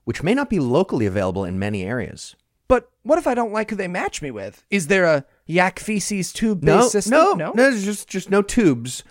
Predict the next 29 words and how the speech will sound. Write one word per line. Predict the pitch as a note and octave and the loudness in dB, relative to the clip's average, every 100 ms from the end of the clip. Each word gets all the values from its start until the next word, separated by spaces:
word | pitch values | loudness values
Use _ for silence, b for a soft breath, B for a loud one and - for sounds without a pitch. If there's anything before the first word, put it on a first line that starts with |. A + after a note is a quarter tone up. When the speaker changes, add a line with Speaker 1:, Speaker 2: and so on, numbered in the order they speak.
| b b b | b b b
Speaker 1:
But | A#2+ A#2 - b - | 0 0 -2 b 2
BetterHelp | G#3+ B3+ G#3+ E3+ | 4 6 4 2
is | C3+ B2 | -2 -4
committed | - C3+ E3+ F#3+ A2 | -4 2 4 4 2
to | A2+ | -4
facilitating | - - E3 D#3 D#3 B2+ F#2+ | -4 -2 0 0 0 -2 -2
great | G#2 C3 F#3 - - | -2 -2 -2 -4 -4
therapeutic | D#3 D#3 - A#2 - | -2 -2 -2 -4 -2
matches, | E3+ G#3 - F2 - b b b | -2 -2 -4 -10 -12 b b b
so | D3+ | -2
they | F#3 | 0
make | C#4+ | 0
it | A#3 - | -4 -2
easy | F#3+ A#3 B3+ | 0 2 2
and | F#3 D#3+ | 0 0
free | - D#3 G#2+ | 0 2 0
to | - | -4
change | - - D3 B2+ | -6 -2 -2 -2
counselors | E3 E3+ - C3 A2+ G#2+ | -2 -4 -2 -4 -2 -4
if | - | -4
needed. | G3 C#3+ F2 - b b | -2 -2 -4 -8 b b
Plus, | - A#3+ - b b b | 0 0 0 b b b
it's | C3 C#3 | -6 -2
more | F#3 C3+ | -2 -2
affordable | - G#3+ B3+ B2+ G2+ | -4 0 0 2 -2
than | G#2 | -4
traditional | G2 A#2 D3 - B2+ A2 - | -6 -6 -4 -2 -2 -2 0
offline | F3 - G2 F2+ | -2 0 -4 -4
counseling, | F2 F2+ E2+ E2+ D#2+ F2 | -4 -6 -6 -8 -8 -12